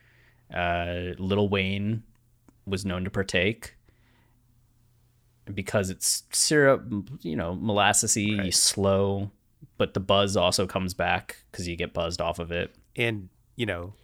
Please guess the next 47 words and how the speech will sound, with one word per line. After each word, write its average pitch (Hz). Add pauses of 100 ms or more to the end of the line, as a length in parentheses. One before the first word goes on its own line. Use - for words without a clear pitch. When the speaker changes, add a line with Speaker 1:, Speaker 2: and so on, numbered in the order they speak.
(220)
Speaker 2:
when 113
you 113
eat 117
pancakes, 107
like, 80
it 107
makes 95
you 104
feel 104
sluggish -
and 92
it, 85
like, 87
really 90
slows 87
you 101
down. 82 (100)
It's, -
there's 113
a 107
lot 104
of -
connections 85
being 85
made 78
here. 78 (1040)
Speaker 1:
That's 131
true. 147
Syrup 127
does 120
make 127
you 123
think 127
of -
pancakes, 117
which 113
is 117
why 110
the 104
next 104
line 113
is 101
"bottle-shaped 131
body 98
like 110
Missus 123
Butterworth." 95